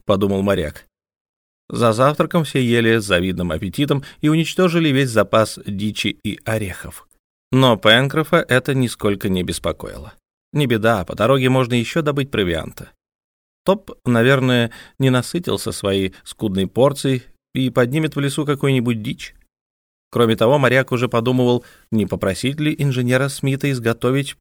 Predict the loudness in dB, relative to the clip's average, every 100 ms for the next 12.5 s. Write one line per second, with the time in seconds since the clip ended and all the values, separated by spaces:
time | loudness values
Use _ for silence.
0 | -6 0 0 -2 -6 -12 -12 -20 -20 -8
1 | -6 -4 -4 -2 -4 -4 -4 -2 -4 -4
2 | -6 -2 -2 -2 -4 -10 -16 -20 -20 -6
3 | -4 -4 0 0 0 0 0 0 -2 0
4 | 0 0 -4 -2 -2 0 0 0 -2 -2
5 | -2 -2 -4 -8 -2 2 2 0 -4 -4
6 | -4 -2 -2 -2 -4 -6 -10 _ _ _
7 | _ _ _ -12 -6 -2 0 0 0 0
8 | 0 0 -2 0 0 2 2 2 0 2
9 | 2 -2 -2 -2 0 2 2 2 0 2
10 | 2 2 0 0 -2 -2 -4 0 0 2
11 | 0 0 -2 -6 -6 0 2 4 2 2
12 | -2 -2 -8 -14 -16